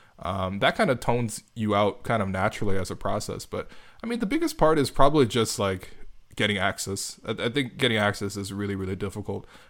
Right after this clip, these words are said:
Uh, before, when games were being held in Toronto, it took me a very long time to get credentialed to go to the game. Not necessarily because I think of, uh, it was a product of the way I was,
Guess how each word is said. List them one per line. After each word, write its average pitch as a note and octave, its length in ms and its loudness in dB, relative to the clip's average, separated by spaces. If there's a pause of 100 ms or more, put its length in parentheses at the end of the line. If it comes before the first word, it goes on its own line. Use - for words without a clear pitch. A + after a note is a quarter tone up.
(200)
Uh, F#2+ 260 0
before, A2+ 580 4
when G2 340 0 (100)
games G#2 240 -2
were G#2 100 -2
being G2+ 180 -2
held G2+ 240 -2
in G2 40 -2
Toronto, G#2 560 0 (360)
it A2 120 -6
took C#3 140 -2
me B2+ 60 0
a - 20 0
very A#2+ 180 6
long A2+ 160 2
time A#2+ 220 0
to A2 80 -4
get G2+ 140 -4
credentialed A2 420 -2
to G#2 60 -4
go G2+ 120 -2
to G2+ 80 -4
the F#2+ 100 -8
game. G#2+ 360 0 (240)
Not A3+ 140 2
necessarily C#3+ 440 6
because A2+ 280 0
I G#2+ 100 4
think A#2 380 -4
of, G2 340 -2 (240)
uh, E2+ 160 -4
it A2 120 -4
was A2 200 -2 (100)
a G2+ 140 -6
product G#2 400 4
of G2 80 -4
the F#2+ 80 -6
way G2 260 -2
I F#2 60 -2
was, F#2 380 -8